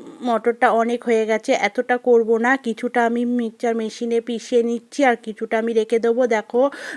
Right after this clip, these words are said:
মিক্সচার মেশিনে কড়াইশুঁটি কচুরি দিয়েছি, দুটো লঙ্কা দিয়েছি, একটু, উম, আ-, আদা দিয়েছি, দিয়ে, আহ, যেহেতু নিরামিষ হবে, আর টমেটো দিলাম, দিয়ে আমি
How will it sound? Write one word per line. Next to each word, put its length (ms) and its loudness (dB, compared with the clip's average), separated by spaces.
মিক্সচার 280 -2
মেশিনে 240 0
কড়াইশুঁটি 440 2
কচুরি 400 0
দিয়েছি, 360 -4
দুটো 260 0
লঙ্কা 440 0
দিয়েছি, 540 0
একটু, 280 -2
উম, 500 -2
আ-, 220 -2
আদা 220 0
দিয়েছি, 540 -2
দিয়ে, 460 4
আহ, 460 -4
যেহেতু 420 0
নিরামিষ 600 -2
হবে, 240 4
আর 320 0
টমেটো 400 2
দিলাম, 440 -2
দিয়ে 260 0
আমি 240 2